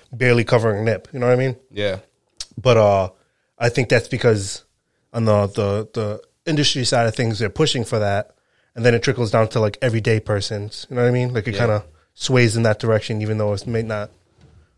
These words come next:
Speaker 1: Like I said, if you wanna go walk around like that, whatever, that's you. But then if you're being basically told, like, this is how it's supposed to be,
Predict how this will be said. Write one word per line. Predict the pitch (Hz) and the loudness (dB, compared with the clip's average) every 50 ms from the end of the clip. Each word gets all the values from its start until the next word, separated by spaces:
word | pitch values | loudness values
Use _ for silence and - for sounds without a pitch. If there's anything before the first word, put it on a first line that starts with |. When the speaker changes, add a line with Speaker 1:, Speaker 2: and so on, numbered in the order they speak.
| _ _ | _ _
Speaker 1:
Like | - 123 | -6 -4
I | 120 | -4
said, | - 123 110 | -2 -2 -4
if | - 120 110 143 | -4 -6 -4 -2
you | 143 | 0
wanna | 165 156 127 | 0 0 0
go | 110 - 127 | 0 0 0
walk | 123 113 117 110 107 - | 2 2 2 2 0 0
around | 110 107 107 107 | -2 -2 0 0
like | 107 104 - | -2 -4 -2
that, | 117 110 110 113 - - _ _ _ _ _ _ _ _ _ _ | -2 -2 -2 -4 -6 -12 _ _ _ _ _ _ _ _ _ _
whatever, | - 123 110 98 98 98 101 | -4 -4 -2 -2 -2 -4 -4
that's | - 110 107 - - | -4 -4 -4 -4 -4
you. | 117 107 98 95 92 - - - - _ _ _ | -4 -4 -4 -4 -6 -8 -14 -20 -20 _ _ _
But | - 113 | -2 4
then | 127 120 120 120 | 4 6 6 6
if | 117 - | 4 4
you're | 131 113 110 110 110 104 | 4 4 6 4 4 2
being | - - - 156 139 120 117 110 - - _ _ _ _ _ _ - | -2 -4 -2 0 2 2 2 0 -6 -16 _ _ _ _ _ _ -6
basically | 143 131 - - 131 - - 120 113 110 104 98 104 - - - | -4 -4 -2 -4 -4 -6 -4 -6 -4 -4 -6 -6 -8 -12 -16 -14
told, | - - 147 127 120 107 | -2 2 2 2 2 2
like, | 104 104 101 | 0 -4 -4
this | - 110 - - | -4 -8 -8 -6
is | 110 - | -8 -10
how | 113 107 101 | -8 -10 -10
it's | 98 - - | -12 -14 -18
supposed | - 107 - - 123 139 143 - - | -20 -20 -12 -8 -8 -6 -6 -6 -8
to | 107 | -8
be, | 95 104 98 98 | -8 -8 -8 -10